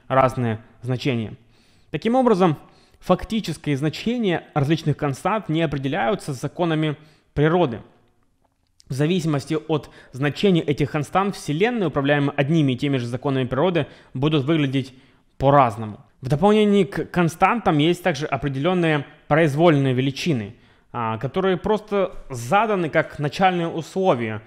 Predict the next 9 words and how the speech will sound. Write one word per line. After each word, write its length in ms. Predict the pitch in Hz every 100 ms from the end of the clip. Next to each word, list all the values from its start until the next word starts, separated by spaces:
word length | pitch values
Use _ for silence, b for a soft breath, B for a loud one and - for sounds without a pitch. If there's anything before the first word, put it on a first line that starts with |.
| b -
на 100 | 127
которых 460 | 131 160 147 120
действуют 520 | 131 147 190 190 135 117
законы 420 | - 156 143 120 b b b
природы. 460 | - 147 147 113 107 b b b
Поскольку 380 | - - 190 185
эти 240 | - 151 156
величины 520 | 156 156 - 156 127
произвольны, 720 | 143 151 151 214 294 180 127